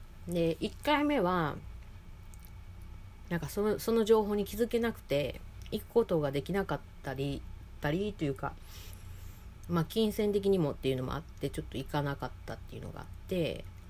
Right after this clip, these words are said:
で、ツイキャス配信で見てたんですけど、で、二回目の時に、チアリーグ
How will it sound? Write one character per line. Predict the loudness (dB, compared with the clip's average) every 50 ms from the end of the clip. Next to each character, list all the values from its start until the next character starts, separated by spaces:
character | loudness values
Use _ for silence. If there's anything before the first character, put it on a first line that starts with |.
| -14 -10 -6
で、 | 4 6 6 8 8 8 8 8 6 6 4 2 2 0 -2 -2 -6 -12 -12 -12 -12 -12 -12 -12 -12 -10 -8
ツ | 0 2 2
イ | 4 4
キ | 4 0
ャ |
ス | 2 2 4
配 | 6 6 6
信 | 4 2 -2 -4 -4
で | -4
見 | -4 -4 -4
て | -4 -4
た | -6 -6 -8
ん | -8
で | -10 -10 -10
す | -10 -8
け | -8 -4
ど、 | 0 4 4 4 4 2 -2 -10 -14 -14 -14 -14 -14 -14 -12 -12 -14 -12 -12 -12 -12 -10 -12 -12 -12 -12 -14 -14 -12 -14 -14 -14 -12 -14 -14 -14 -14 -14 -14 -12 -12 -12 -12 -12 -12 -14 -14 -12 -12 -12 -12 -12 -12 -12 -12 -12 -12 -10 -10 -10 -10 -10 -10 -10 -10 -12 -12 -12 -12 -12 -12 -12 -12 -12 -12 -10 -12 -12 -12 -12 -12 -12 -12 -12 -12 -10 -10 -10 -10 -10 -10 -10 -10 -12 -12 -10 -10 -10 -10 -10 -12 -12 -12 -4
で、 | -2 0
二 | 0 0 0
回 | 4 6 6 6 6
目 | 4 2
の | 2 2
時 | 2 2 0 0 0 -2
に、 | 0 0 2 0 0 -4 -8 -12 -14 -14 -14 -12 -12 -12 -12 -12 -12 -12 -12 -14 -14 -8 -4
チ | 4 4 6
ア | 6 6
リ | 4 4 2 4 4 2 2 0 -2 -8 -14 -14 -14 -14 -14 -14 -14 -14 -12 -12 -12 -12 -12 -12 -12 -12 -4
ー | -2
グ | 0 2 2 0 0